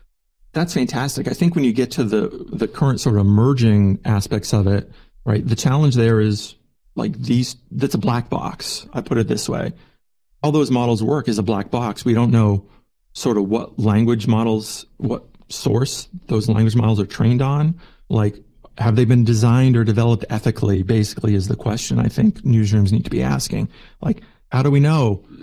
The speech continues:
I'm, I'm thinking about, like, ethically sourced diamonds and ethically sourced coffee, right, is a thing we talk about now. We didn't used to. Like, I worry about my iPhone being ethically sourced, and it's not, right? Certainly,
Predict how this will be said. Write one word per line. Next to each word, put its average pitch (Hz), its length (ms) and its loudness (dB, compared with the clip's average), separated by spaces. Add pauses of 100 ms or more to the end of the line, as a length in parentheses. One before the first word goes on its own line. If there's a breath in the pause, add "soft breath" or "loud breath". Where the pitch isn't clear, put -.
I'm, 139 160 4
I'm 139 100 4
thinking 170 160 6
about, 120 160 4
like, 110 220 2
ethically - 300 2
sourced 113 360 2
diamonds 107 440 4
and 107 100 0
ethically 113 320 -2
sourced 110 340 -2
coffee, 107 640 0
right, 101 140 0
is - 180 -2
a 113 60 -2
thing 113 220 2
we 95 80 0
talk 127 260 -4
about - 240 -4
now. 123 260 -4
We 120 180 2
didn't 117 300 4
used 208 300 2
to. - 260 -4 (560 loud breath)
Like, 120 420 -2 (500)
I 120 80 0
worry 120 160 2
about 135 160 2
my 143 260 0
iPhone 120 260 0
being 110 220 2
ethically 101 420 -6
sourced, - 800 -8
and 107 160 2
it's 101 160 0
not, 92 480 0 (280)
right? 104 340 0 (320 loud breath)
Certainly, 143 560 0